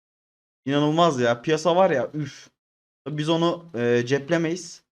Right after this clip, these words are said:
Kör dizeriz direkt. Yani farklı eşyalar alırız. İnşallah atar diyelim. Devam edelim. Daha on iki tane oldu. Evet arkadaşlar bitirdim farmı.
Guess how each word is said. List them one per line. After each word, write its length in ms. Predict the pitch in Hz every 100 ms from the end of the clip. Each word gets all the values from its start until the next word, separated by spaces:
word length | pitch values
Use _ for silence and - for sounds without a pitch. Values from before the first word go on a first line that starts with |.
| _
Kör 180 | 147 151
dizeriz 340 | 131 110 104
direkt. 260 | 101 98 101 _ _ _ _ _
Yani 100 | 117
farklı 300 | - 127 127
eşyalar 420 | 135 131 127 127 123
alırız. 260 | 120 156
İnşallah 360 | 151 - 123 120
atar 300 | 120 123 113
diyelim. 280 | 113 143 143
Devam 300 | 135 131 110
edelim. 280 | 101 92
Daha 100 | 98
on 120 | 107 120
iki 120 | 117
tane 240 | 117 107
oldu. 280 | 101 87 95 - _ _ _ _ _ _ _ _ -
Evet 240 | 156 180
arkadaşlar 720 | 185 175 180 170 170 220 208 175
bitirdim 400 | 175 185 180 180
farmı. 600 | 185 160 156 175 180